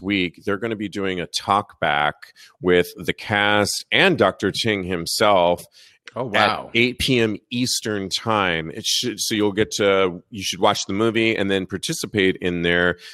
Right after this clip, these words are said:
Speaker 1: talk back of this really riveting, I learned so much in this film. Read my reveal,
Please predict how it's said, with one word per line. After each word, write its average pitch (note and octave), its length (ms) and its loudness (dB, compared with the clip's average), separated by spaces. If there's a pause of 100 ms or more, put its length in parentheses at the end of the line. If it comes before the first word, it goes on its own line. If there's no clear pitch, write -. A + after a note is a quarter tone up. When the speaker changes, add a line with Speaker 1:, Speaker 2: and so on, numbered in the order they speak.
(140)
Speaker 1:
talk - 320 0
back E2+ 300 0
of E2 200 -2
this D#2+ 340 -2
really A2+ 480 4
riveting, G2+ 680 6
I A2 140 4
learned B2+ 260 2
so C3+ 220 0
much B2 320 0
in G2+ 200 -6
this F#2 340 -6
film. D#2+ 400 2 (300)
Read B2 180 6
my C#3 80 6
reveal, G2 580 6